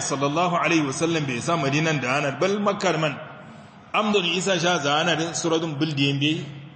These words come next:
silim diyen bai, kara yen bai, kan bai yen bai. Wani Bilal shi kam silim bai kara yen. Amma suran galwa sawayen na wallo. Shi ma sattima alaihi salatu ya wallo.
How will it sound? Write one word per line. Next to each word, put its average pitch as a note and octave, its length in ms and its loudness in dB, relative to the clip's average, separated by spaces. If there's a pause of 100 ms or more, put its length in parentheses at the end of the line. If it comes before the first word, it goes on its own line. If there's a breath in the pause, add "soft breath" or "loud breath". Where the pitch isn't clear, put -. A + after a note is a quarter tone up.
(180)
silim D#3 380 2
diyen D#3 180 2
bai, E3 280 0 (320)
kara D3 340 0
yen D3+ 160 -2
bai, E3+ 320 0 (120)
kan F3 200 0
bai D3+ 80 2
yen A#2+ 220 -2
bai. G2 140 -10 (920)
Wani G#3 240 4
Bilal E3+ 500 0
shi - 160 -2
kam G3 220 2
silim E3+ 320 2
bai E3+ 120 0
kara C#3+ 300 -2
yen. C3 220 -2 (880)
Amma D#3 200 2
suran F3+ 220 4
galwa F3+ 260 2
sawayen C#3+ 440 0
na C3 140 -4
wallo. A#2+ 200 -4 (680)
Shi - 120 0
ma F#3 140 6
sattima F3 380 0
alaihi D#3+ 180 2
salatu D3 340 0
ya C3+ 80 0
wallo. B2+ 300 0